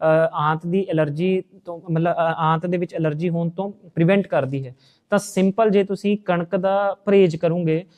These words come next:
ਤਾਂ ਤੁਹਾਡੀ ਇਹ ਜਿਹੜੀ ਬਿਮਾਰੀ ਹੈ ਉਹ ਬਿਲਕੁਲ ਜੜ ਤੋਂ ਠੀਕ ਹੋ ਜਾਂਦੀ ਹੈ। ਨਾ ਤੁਹਾਨੂੰ ਪੇਟ 'ਚ ਦਰਦ ਰਹੇਗੀ, ਨਾ ਤੁਹਾਨੂੰ ਲੈਟਰਿੰਗ ਦੀ ਸਮੱਸਿਆ ਰਹੇਗੀ, ਔਰ ਨ-, ਤੁਹਾਡਾ ਜਿਹੜਾ ਖੂਨ ਹੈ ਉਹ ਆਪਣੇ ਆਪ, ਅ, ਵਧਣਾ ਸ਼ੁਰੂ ਹੋ ਜਾਏਗਾ ਜਿੱਦਾਂ ਹੀ ਤੁਸੀਂ ਗਲੂਟਨ ਫ੍ਰੀ ਡਾਈਟ ਖਾਣੀ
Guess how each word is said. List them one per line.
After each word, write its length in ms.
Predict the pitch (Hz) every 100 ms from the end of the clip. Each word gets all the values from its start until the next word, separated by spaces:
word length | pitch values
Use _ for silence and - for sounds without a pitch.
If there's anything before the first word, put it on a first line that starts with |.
| _
ਤਾਂ 120 | 180 185
ਤੁਹਾਡੀ 360 | 196 170 185
ਇਹ 100 | 190
ਜਿਹੜੀ 180 | 185 208
ਬਿਮਾਰੀ 540 | 165 147 143 170 156
ਹੈ 160 | 160 202 _ _ _ _ 202
ਉਹ 100 | 214
ਬਿਲਕੁਲ 400 | 175 208 240 196
ਜੜ 220 | 165 160
ਤੋਂ 160 | - -
ਠੀਕ 240 | 202 202
ਹੋ 100 | 180
ਜਾਂਦੀ 320 | 160 147 139 131
ਹੈ। 100 | 135 _ _ 156
ਨਾ 200 | 160 180
ਤੁਹਾਨੂੰ 280 | 190 185
ਪੇਟ 240 | 180 170 160
'ਚ 80 | 175
ਦਰਦ 300 | 147 147 170
ਰਹੇਗੀ, 460 | 175 185 196 202 - _ _ -
ਨਾ 280 | 151 156 180
ਤੁਹਾਨੂੰ 580 | 180 180 160 175 185 175
ਲੈਟਰਿੰਗ 440 | 165 143 139 175 175
ਦੀ 80 | 190
ਸਮੱਸਿਆ 420 | 180 170 190 185
ਰਹੇਗੀ, 460 | 185 190 196 196 - _ _
ਔਰ 140 | 175 180
ਨ-, 120 | 170
ਤੁਹਾਡਾ 500 | 170 - 185 165 175
ਜਿਹੜਾ 240 | 170 185 190
ਖੂਨ 280 | - 165 180
ਹੈ 300 | 165 185 202 _ _ _ 190
ਉਹ 220 | 190 208
ਆਪਣੇ 400 | 170 - 202 202
ਆਪ, 320 | 180 165 175
ਅ, 60 | 190 - 175 165 160 156
ਵਧਣਾ 340 | 143 151 185 190
ਸ਼ੁਰੂ 260 | - 190
ਹੋ 120 | 160
ਜਾਏਗਾ 300 | 147 160 185
ਜਿੱਦਾਂ 340 | 175 151 143 175
ਹੀ 60 |
ਤੁਸੀਂ 260 | 165 160 175
ਗਲੂਟਨ 360 | 160 156 180 165
ਫ੍ਰੀ 180 | 170
ਡਾਈਟ 420 | 156 143 151 185 -
ਖਾਣੀ 340 | 151 165 208